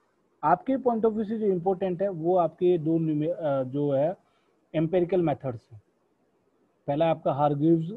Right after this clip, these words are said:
method है और दूसरा आपका है Blendeck-Ridley method। दोनों method है, कई बार इनके ऊपर numerical भी पूछता है।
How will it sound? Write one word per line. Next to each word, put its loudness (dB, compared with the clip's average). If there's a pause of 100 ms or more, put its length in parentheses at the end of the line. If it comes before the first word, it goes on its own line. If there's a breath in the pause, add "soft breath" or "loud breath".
(340)
method -2
है -4 (400 soft breath)
और -4
दूसरा 0
आपका -2
है -2
Blendeck-Ridley -2
method। -10
दोनों -4
method -2
है, 0
कई -4
बार -4
इनके -6
ऊपर -8
numerical -6
भी -6
पूछता -14
है। -18